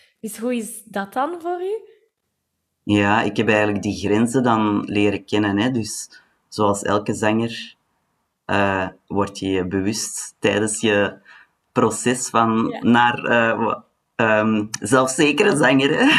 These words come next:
Speaker 1: Aha.
Speaker 2: Word je bewust wat dat je allemaal doet, hè, met je stem. Dus, en ik heb die nieuwe grenzen dan leren kennen van hoe laag, hoe hoog en hoe,
Speaker 1: Ja.
Speaker 2: hoe,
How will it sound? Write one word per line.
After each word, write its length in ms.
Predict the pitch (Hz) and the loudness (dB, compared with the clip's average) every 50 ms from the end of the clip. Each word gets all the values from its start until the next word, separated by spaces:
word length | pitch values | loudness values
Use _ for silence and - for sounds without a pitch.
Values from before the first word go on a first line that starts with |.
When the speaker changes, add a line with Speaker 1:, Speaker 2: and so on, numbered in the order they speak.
| - - 170 - - | 2 2 0 -2 0
Speaker 1:
Aha. 380 | 277 277 320 359 - 330 330 330 - | 0 0 0 0 0 0 2 2 2
Speaker 2:
Word 220 | - - - 139 | 4 4 4 4
je 80 | 139 135 | 2 2
bewust 420 | 131 135 135 127 147 156 156 - | 2 2 4 4 4 2 2 2
wat 180 | 156 151 143 147 | 0 0 2 2
dat 160 | 147 139 131 | 2 2 4
je 100 | 127 123 | 4 4
allemaal 420 | 113 123 127 127 123 120 117 113 | 4 4 4 4 4 2 2 0
doet, 320 | 104 120 131 135 - - - | 0 0 -2 -2 -4 -8 -8
hè, 220 | - - 131 143 156 | -4 -2 -2 0 2
met 180 | 117 117 113 | 2 2 2
je 120 | 110 107 104 | 0 -2 -4
stem. 420 | - - - 117 123 139 143 139 | -8 -6 -4 0 0 2 2 2
Dus, 340 | 127 113 110 107 - - - _ _ _ _ _ _ _ _ _ | 0 0 -2 -4 -6 -12 -14 _ _ _ _ _ _ _ _ _
en 140 | - 120 120 | 2 2 2
ik 100 | 117 117 | 4 2
heb 160 | 117 110 101 | 0 -2 -2
die 180 | 92 101 110 107 | -2 0 2 2
nieuwe 300 | 107 107 107 107 104 101 | 4 4 4 4 2 0
grenzen 400 | 98 104 101 101 107 110 120 120 | 0 0 0 0 0 0 0 2
dan 160 | 120 117 117 | 2 2 2
leren 340 | 110 113 113 113 113 117 113 | 2 2 2 2 2 0 -2
kennen 280 | - 117 120 123 120 110 | -2 -2 0 0 0 0
van 360 | 107 104 101 101 98 - - | 0 0 0 0 -2 -4 -8
hoe 300 | - 98 101 104 101 101 | -8 -4 -2 0 0 0
laag, 320 | 98 92 92 95 104 107 - | 0 0 -2 -2 -4 -6 -4
hoe 200 | - 104 104 101 | -2 -2 -2 -2
hoog 340 | 98 98 101 104 - - - | -2 -4 -4 -6 -6 -10 -10
en 360 | - 98 98 98 95 90 - _ | -8 -6 -4 -4 -6 -8 -10 _
hoe, 180 | - 101 107 101 | -4 -4 -2 -2
Speaker 1:
Ja. 100 | 95 - | -4 -6
Speaker 2:
hoe, 180 | - 107 110 | -6 -6 -6